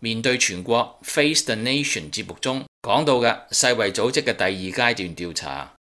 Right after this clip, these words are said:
佢話，透明度、國際專家嘅訪問、信息共享，呢啲都必須發生。而且，我想你已再次睇到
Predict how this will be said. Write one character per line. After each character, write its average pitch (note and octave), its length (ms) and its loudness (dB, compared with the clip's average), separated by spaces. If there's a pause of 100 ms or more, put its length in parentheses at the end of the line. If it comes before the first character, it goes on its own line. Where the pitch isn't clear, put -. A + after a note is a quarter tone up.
(240)
佢 A2 120 0
話， F2+ 320 0
透 C#3 240 2
明 G2+ 240 -2
度、 B2 260 -2 (100)
國 C#3 220 2
際 C#3 160 2
專 E3+ 240 -4
家 D3 160 4
嘅 B2 80 -2
訪 A2+ 240 0
問、 F#2+ 180 -2 (120)
信 B2 280 -2
息 D3+ 120 4
共 G2 260 -6
享， G#2+ 320 -2 (160)
呢 F3 140 -4
啲 F#3 200 -2
都 F3+ 140 0
必 F#3+ 140 -2
須 D#3+ 180 4
發 A2+ 180 0
生。 B2+ 320 0 (360)
而 D2+ 180 -14
且， A#2 320 0 (140)
我 G2+ 120 -2
想 A2+ 320 2 (140)
你 G2+ 80 -2
已 C3 220 2
再 C3 240 6
次 - 180 0
睇 A#2 240 2
到 G#2+ 220 2